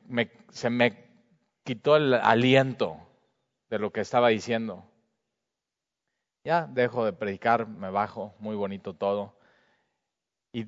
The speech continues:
y Dios me vuelve a decir, "Era para alguien en específico". Entonces, hasta cuando estás, hasta cuando estás enseñando, tienes que estar orando. Tienes que estar en perfecta comunión con Él. Tienes que estar buscando su rostro, su gloria.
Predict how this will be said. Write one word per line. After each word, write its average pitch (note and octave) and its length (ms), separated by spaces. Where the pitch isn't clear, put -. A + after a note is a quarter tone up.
y B2+ 140
Dios B2+ 240
me C3 80
vuelve A#2+ 240
a - 20
decir, A#2 300
"Era B2+ 260
para G#2+ 220
alguien A#2+ 260
en G#2 140
específico". G2 840
Entonces, B2+ 200
hasta A2+ 220
cuando A#2 260
estás, - 680
hasta G#2+ 240
cuando A2 200
estás C#3 240
enseñando, A#2 420
tienes A#2 200
que - 60
estar G#2+ 220
orando. G2 440
Tienes A#2+ 160
que - 40
estar A#2 180
en A2 100
perfecta A2+ 560
comunión G2+ 480
con G2+ 260
Él. G2 280
Tienes A2 160
que - 20
estar A2+ 160
buscando G#2 400
su G2 160
rostro, G2 420
su F#2+ 200
gloria. G2+ 540